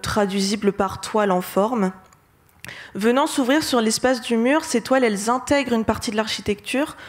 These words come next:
en créant des ombres, en créant un passage entre la toile et le mur. La peinture, elle devient alors un schéma de déambulation, quelque chose d'assez tautologique, mais pourtant qui évoque des formes plus spécifiques, comme celle du labyrinthe,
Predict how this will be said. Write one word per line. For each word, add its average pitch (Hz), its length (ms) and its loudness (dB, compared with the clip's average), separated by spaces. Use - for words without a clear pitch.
en 214 100 2
créant 208 320 2
des 196 260 0
ombres, 254 280 0
en 208 80 2
créant 190 260 0
un 190 60 0
passage 220 720 0
entre 226 280 0
la 208 140 2
toile 208 220 0
et 202 80 2
le 185 100 2
mur. 214 380 0
La 214 120 2
peinture, 233 400 0
elle 240 100 2
devient 208 200 2
alors 233 240 2
un 202 60 4
schéma 277 440 2
de 208 80 -12
déambulation, 226 760 0
quelque 226 260 2
chose 254 400 0
d'assez 220 320 0
tautologique, 233 800 0
mais 226 120 4
pourtant 269 680 2
qui - 220 -2
évoque 226 300 2
des 233 120 0
formes 240 280 -2
plus 233 140 -2
spécifiques, 226 760 -4
comme 214 160 2
celle 240 220 0
du 214 80 -2
labyrinthe, 202 640 0